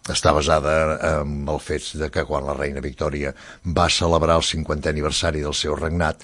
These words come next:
doncs la Índia va enviar a uns personatges com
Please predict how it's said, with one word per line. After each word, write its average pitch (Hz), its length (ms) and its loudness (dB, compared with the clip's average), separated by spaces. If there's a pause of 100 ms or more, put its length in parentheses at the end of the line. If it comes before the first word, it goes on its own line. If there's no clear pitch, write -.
(320)
doncs 80 320 -4
la 76 180 0
Índia 73 380 -2
va 80 160 2
enviar 76 480 0
a 71 160 -4
uns 73 300 -8 (100)
personatges 76 800 -4 (100)
com 71 240 -2